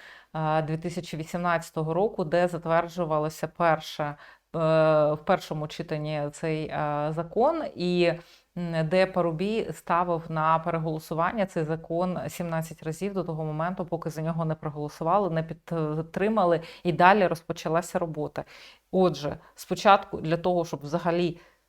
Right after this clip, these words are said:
внести закон у роботу, провести його через перше читання, треба було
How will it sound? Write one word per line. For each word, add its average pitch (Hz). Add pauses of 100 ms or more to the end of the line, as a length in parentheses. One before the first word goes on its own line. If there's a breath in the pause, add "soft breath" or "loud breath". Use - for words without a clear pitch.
(180)
внести 180
закон 165
у 151
роботу, 165 (180 loud breath)
провести 170
його 170
через -
перше -
читання, 190 (220 loud breath)
треба 170
було 160